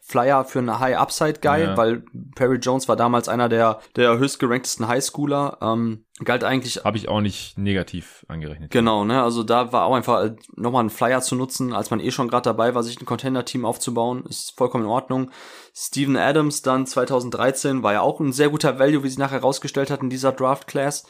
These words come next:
Speaker 1: Ähm, auch wenn natürlich nachher so der Fit mit Westbrook und, und, und dann auch, äh, Andre Robertson und so nicht perfekt war. Aber wie gesagt, waren zwölf, guter Value. Ähm, ja, wie gesagt, Mitch McGary, okay, kann man kritisch sehen. Cameron Payne hat halt auch nicht funktioniert zwanzig fünfzehn als Lottery-Pick.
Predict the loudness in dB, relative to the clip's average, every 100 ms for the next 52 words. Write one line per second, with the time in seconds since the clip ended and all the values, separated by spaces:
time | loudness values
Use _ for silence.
0 | 0 2 4 0 -6 -10 -20 -4 -2 2
1 | 0 0 -2 -2 -2 0 0 0 0 0
2 | -4 -4 0 2 2 -2 -6 -2 -2 -2
3 | -4 -8 -8 -6 -4 -2 0 2 2 0
4 | -2 -2 -2 0 -2 0 2 2 2 0
5 | -4 -4 -4 -4 -2 -4 -2 -6 -4 -2
6 | -2 -4 _ 2 4 2 0 -4 -4 -2
7 | -4 -4 -4 -2 0 2 2 2 -6 -6
8 | 0 2 4 2 2 0 -2 -4 0 2
9 | 4 2 0 -2 -2 0 2 0 -6 -6
10 | -4 -2 2 2 0 0 0 0 0 0
11 | -4 -4 -4 0 2 0 -2 -2 -2 2
12 | 2 2 -2 -4 0 0 0 -2 -4 -2
13 | -4 -2 -4 -4 -6 -6 -4 -6 -4 -4
14 | -4 -4 -6 -6 -4 -4